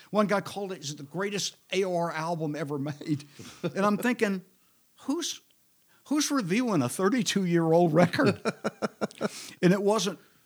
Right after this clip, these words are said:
two months later, I get a call from France,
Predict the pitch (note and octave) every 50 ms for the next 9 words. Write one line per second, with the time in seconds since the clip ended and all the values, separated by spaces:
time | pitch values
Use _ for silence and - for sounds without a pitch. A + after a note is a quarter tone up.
0 | _ _ - - A#3 C#4 C4 B3 B3 A#3 - - - F3+ G3 F#3+ F3+ E3 D3+ C3+
1 | C3+ C3+ C#3+ C#3+ C#3 C#3+ - - D#3 D#3 D3+ - - C#3 C3 B2+ - - D#3+ D#3+
2 | E3 C3 A2+ A#2+ - - - -